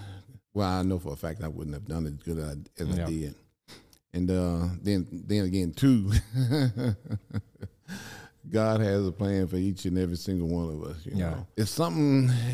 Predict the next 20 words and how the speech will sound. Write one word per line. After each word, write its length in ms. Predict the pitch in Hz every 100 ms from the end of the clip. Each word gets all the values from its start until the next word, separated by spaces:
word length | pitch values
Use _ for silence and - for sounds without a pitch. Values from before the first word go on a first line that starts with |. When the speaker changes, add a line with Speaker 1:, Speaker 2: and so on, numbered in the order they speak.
| 120
Speaker 1:
it, 200 | 110 -
I've 280 | 117 127 127
always 360 | 120 113 113 104
believed. 360 | 98 107 107
It's 140 | 98 90
something 380 | 131 123 120 113
that's 420 | 104 95 82 - - _ _ -
meant 200 | 107 104
to 120 | 101
happen, 640 | 98 98 110 107 107 107 110 _ _ _ _ _ _ _ _ -
and 220 | 85 92
it 140 | 95
is, 320 | 98 98 87
uh, 520 | 107 95 98 92 90 90 95 90 95 104 98 92 104 _ -
God's 440 | 101 107 101 92
plan 420 | - 113 113 104
for 180 | 95 110
it 60 | 101
to 60 | 104
happen. 400 | 107 113 98